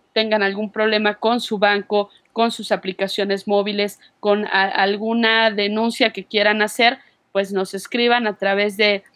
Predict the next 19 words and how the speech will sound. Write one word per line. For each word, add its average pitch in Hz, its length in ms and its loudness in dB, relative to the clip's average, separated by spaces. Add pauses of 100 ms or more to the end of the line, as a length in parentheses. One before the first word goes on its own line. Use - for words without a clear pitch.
(160)
de 196 220 0
esta, 208 600 0
de 208 200 -2
esta 214 260 -2
página, 233 380 -2
en 208 120 -4
este 208 220 -8
noticiero, 208 480 -4
que 202 80 -8
nos 190 160 -6
dejen 208 260 -4
su 208 140 -8
comentario 254 560 0 (360)
y - 100 -6
nosotros 202 480 -2
les 196 180 -8
ayudamos 202 420 -2
a 190 60 -6
acercarse 196 600 -2